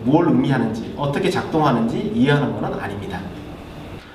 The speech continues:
아, 이번에는 지아이에스 분야의 특성에 대해서 먼저 우리가 알아보도록 하겠습니다.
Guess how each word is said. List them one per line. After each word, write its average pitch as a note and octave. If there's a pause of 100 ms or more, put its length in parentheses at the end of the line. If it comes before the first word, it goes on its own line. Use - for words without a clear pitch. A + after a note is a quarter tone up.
(340)
아, B2+
이번에는 F3+
지아이에스 C#3+
분야의 C3+
특성에 G3
대해서 D3+
먼저 A2+
우리가 A2
알아보도록 A#2
하겠습니다. -